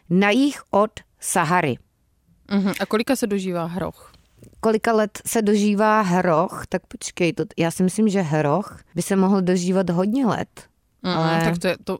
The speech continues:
Speaker 2: to mus-, <laughs> já myslím, že to bude dobrý díl.
Speaker 1: <laughs> Ale nevím, musím to najít na internetu. Uděláme takovou typovačku, jo? Teď všichni si můžete v duchu typnout spolu s námi.
Speaker 2: Kolika se
Speaker 1: Kolika
Speaker 2: dožívá
Speaker 1: se
Speaker 2: hroch?
Speaker 1: dožívá hroch? A ty řekni, Zuzko, kolik si myslíš,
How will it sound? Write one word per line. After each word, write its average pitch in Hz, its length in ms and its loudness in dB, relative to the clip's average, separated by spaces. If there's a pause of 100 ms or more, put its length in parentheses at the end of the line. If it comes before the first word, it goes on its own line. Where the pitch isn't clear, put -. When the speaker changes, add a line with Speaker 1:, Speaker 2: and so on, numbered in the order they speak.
Speaker 2:
to 190 100 -6
mus-, 196 300 -6 (220)
<laughs> - 160 0
já 381 80 6
myslím, 359 220 4
že 226 100 0
to 214 60 0
bude 208 140 2
dobrý 180 260 -4
díl. 160 220 -8 (720)
Speaker 1:
<laughs> 240 560 -2
Ale 208 180 2
nevím, 214 480 2
musím 202 360 2
to 214 140 0
najít 202 340 0
na 202 100 2
internetu. 190 680 -2 (440)
Uděláme 247 360 2
takovou 233 400 2 (180)
typovačku, 180 720 2
jo? 156 260 4 (240)
Teď 185 180 -2
všichni 269 380 2
si 254 120 0
můžete 226 320 2
v 208 100 0
duchu 226 240 2
typnout 180 500 0
spolu 208 260 0
s - 100 -6
námi. 160 500 0 (220)
Speaker 2:
Kolika 226 240 -2
se 233 120 -6
Speaker 1:
Kolika 220 140 2 (160)
Speaker 2:
dožívá 254 60 2
Speaker 1:
se 233 100 -2
Speaker 2:
hroch? 214 100 2
Speaker 1:
dožívá 214 240 2
hroch? 180 220 0
A 175 40 2
ty 220 160 0
řekni, 175 420 0
Zuzko, 156 300 -6
kolik 226 240 0
si 208 120 0
myslíš, - 540 -4